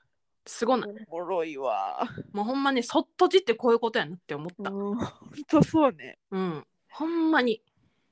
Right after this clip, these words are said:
Speaker 1: いい人やってね。
Speaker 2: いやー、
Speaker 1: ほんま、
Speaker 2: うんうん。
Speaker 1: いい人やったし、
Speaker 2: うん。
Speaker 1: なあ、歌もうまいし、
Speaker 2: うん。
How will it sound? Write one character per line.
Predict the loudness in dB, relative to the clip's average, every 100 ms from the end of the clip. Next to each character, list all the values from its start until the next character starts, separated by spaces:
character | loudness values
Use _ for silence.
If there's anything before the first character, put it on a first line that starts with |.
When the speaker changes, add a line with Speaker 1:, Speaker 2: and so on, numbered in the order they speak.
| _ -2
Speaker 1:
い | 2
い |
人 | 4 4
や | 0
っ |
て | 0
ね。 | -6
Speaker 2:
い |
や | -6
ー、 | -12 -12 -8 0
Speaker 1:
ほ |
ん | 2
ま、 | 2
Speaker 2:
う |
ん | 2
う |
ん。 |
Speaker 1:
い | 6
い | 6
人 | 4
や |
っ | -6
た | 2
し、 | 6 6 2 _ _
Speaker 2:
う | 0
ん。 | 0 2
Speaker 1:
な | 4 4
あ、 | 4 _ _ -10
歌 | -6
も | -6 -6
う |
ま | -8
い | -10
し、 | -4 -2 -2 -8 -6
Speaker 2:
う | -4
ん。 | -4